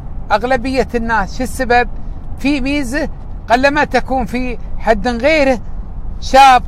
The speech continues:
طموح دارس، آه، نفاع خايف من الله،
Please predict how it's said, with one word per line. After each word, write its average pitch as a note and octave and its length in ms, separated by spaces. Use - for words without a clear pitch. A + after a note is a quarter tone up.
طموح C4+ 420
دارس، B3+ 720
آه، G#3+ 420
نفاع B3+ 640
خايف A3+ 340
من C4 220
الله، B3+ 360